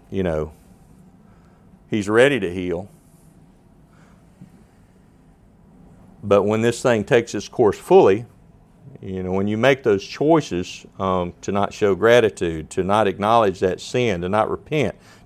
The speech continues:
to not confess these things, you know, you, you pick the wrong route, you make the wrong choice, it's not gonna happen. "Take care, brethren, that there," this is Hebrews three, starting in verse twelve. "Take care, brethren, that there be not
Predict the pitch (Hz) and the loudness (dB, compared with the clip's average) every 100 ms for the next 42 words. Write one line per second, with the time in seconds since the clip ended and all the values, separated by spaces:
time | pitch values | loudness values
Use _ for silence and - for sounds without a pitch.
0 | - 101 95 - 85 127 120 104 85 87 | -4 -2 -2 -4 2 4 4 0 -6 -4
1 | 98 101 90 98 95 - - 113 107 - | 0 -2 -2 -6 -8 -16 -12 -8 -6 -2
2 | 156 - 98 117 135 117 107 156 135 - | 0 0 0 2 2 2 2 2 2 -2
3 | 92 101 131 - 120 110 104 90 - 175 | -8 -4 -4 -2 -2 0 -2 -4 -6 0
4 | 156 98 98 - _ - - - _ _ | 2 2 -2 -10 _ -20 -20 -20 _ _
5 | _ 104 104 127 123 107 98 90 127 147 | _ -4 -2 0 0 0 -2 -4 -4 -6
6 | - - - _ - _ _ - - - | -8 -18 -20 _ -20 _ _ -20 -20 -20
7 | _ _ _ _ _ 170 180 - 170 98 | _ _ _ _ _ 0 0 -2 -4 -4
8 | 95 98 120 113 104 - 113 107 107 110 | -4 -4 -6 -8 -10 -4 -2 -2 -6 -8
9 | 123 110 98 87 127 113 98 - - 120 | -8 -10 -12 -8 -8 -8 -10 -12 -6 -4
10 | 120 - 110 110 98 101 98 - - 120 | -4 -4 -4 -2 -2 -2 -2 -4 0 2
11 | 90 98 160 170 - 160 131 123 139 147 | 2 2 0 0 0 -2 0 2 4 2
12 | 139 117 - 120 110 135 143 131 120 - | 0 -4 0 0 2 0 0 2 2 0